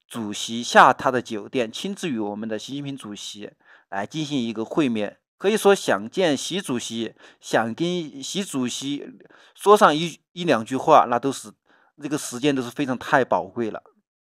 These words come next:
那么这次习近平主席又出访沙特，就更加奠定了他作为世界领袖、世界领袖这样一个地位。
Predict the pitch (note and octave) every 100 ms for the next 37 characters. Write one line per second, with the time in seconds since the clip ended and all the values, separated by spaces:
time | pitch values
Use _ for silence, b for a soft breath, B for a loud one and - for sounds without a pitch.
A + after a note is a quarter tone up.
0 | _ _ _ _ _ _ _ _ - F3+
1 | F#3 A3 G#3 - E3+ C3+ A2 b b b
2 | b - E3 D#3+ D#3 D#3 B2 A#2 - A#2+
3 | D3+ D#3 C3+ B2+ A#2+ - - E3+ A#2+ F2+
4 | G2+ - D#3 F3 - F3+ G#2 b b b
5 | b b _ _ E3 D#3 C#3 B3+ F#3 D#3
6 | D3+ D#3+ - B3+ F3 C#3+ C#3 A2 - D#3
7 | D#3+ - F3 C#3 A#2+ - - A3+ F#3 D3+
8 | B2+ G#2+ G2 - A2 - _ - - G3+
9 | F#3+ C3+ A2 G2+ F#3+ E3 D#3 B2 A2 B2
10 | E3+ B2 G#2+ G#2